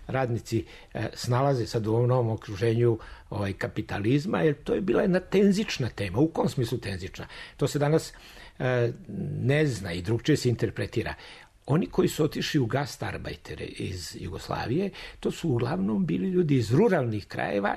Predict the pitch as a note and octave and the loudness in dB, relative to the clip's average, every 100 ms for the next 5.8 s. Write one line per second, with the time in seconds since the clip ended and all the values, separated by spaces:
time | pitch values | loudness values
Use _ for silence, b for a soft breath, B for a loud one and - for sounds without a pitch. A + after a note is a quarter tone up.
0 | - A#2+ B2 F3 E3 - C#3 A#2+ C3+ - | -2 0 4 4 2 0 0 4 2 0
1 | G#3 C3+ A2+ A#2 F3 E3 B B B C3 | 0 0 0 0 2 2 B B B -4
2 | B2+ A#2+ G2 B B - - - E3 F3 | 0 -2 -2 B B -10 -4 2 2 2
3 | A#3+ D3 C#3 D3 B2+ G2+ - A2 - B | 4 4 6 4 2 -2 -4 -10 -10 B
4 | B - - G3 - F#3+ G#3+ G#3+ A3 - | B -4 0 0 0 0 0 0 0 0
5 | - - - - - - - F3 | -2 -6 -12 -12 -6 -4 0 -2